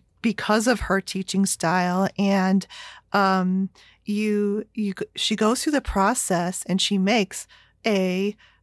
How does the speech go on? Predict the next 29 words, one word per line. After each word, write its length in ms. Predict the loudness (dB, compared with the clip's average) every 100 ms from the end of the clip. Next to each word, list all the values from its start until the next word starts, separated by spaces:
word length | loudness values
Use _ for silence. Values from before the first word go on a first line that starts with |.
| _
a 120 | -2
Boro 840 | 0 2 2 4 4 2 0 -2 -6 -6
quilt. 680 | -2 0 -2 -4 -8 -16 -18 _ _
Um, 320 | -4 -2 -2
she 160 | -2 0
was 160 | 0 0
making 300 | 0 2 0
a, 120 | -2 -6 -14 _ _ _ -6
it, 200 | -6 -2
it's 200 | -2 0
a 40 | -2
quilt 320 | 2 2 2
top, 300 | 2 2 2
but 120 | -2
it 140 | -2
was 140 | -4 -4
gonna 220 | -2 -2
become 380 | -2 -4 -4 -4
a 60 |
pillow. 500 | -2 0 0 -4 -8 -12 -18 -18 -18 -10
So 520 | -4 0 0 0 -2
her, 420 | -4 0 0 0
her 160 | 0 -2
size 380 | 0 0 0 -2
was 140 | -4
about 200 | -4 -4
twenty 280 | -4 -4 -4
by 140 | -6
twenty, 480 | -4 0 0 0 -4